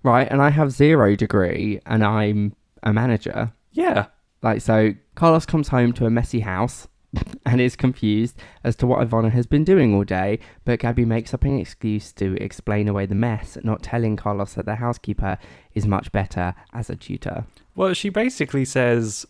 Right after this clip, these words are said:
Speaker 2: "Well, I wanted to get to know her first." So she, it, she kind of implies, like, "Oh, you know, we've been chatting and getting to know <laughs> each other all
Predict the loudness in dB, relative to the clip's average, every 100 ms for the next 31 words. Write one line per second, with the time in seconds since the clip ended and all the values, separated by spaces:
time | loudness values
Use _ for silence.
0 | _ -12 -4 -2 0 -2 -4 -10 -6 -4
1 | -2 -4 -6 -4 -4 -4 -12 -14 -4 -2
2 | -2 -4 -6 -6 -6 -4 -2 -4 -2 -2
3 | 0 -2 2 0 0 -2 -4 -4 -4 -6
4 | -4 -6 -4 -4 -4 -2 -2 -2 -2 -6
5 | -2 -2 0 -2 -2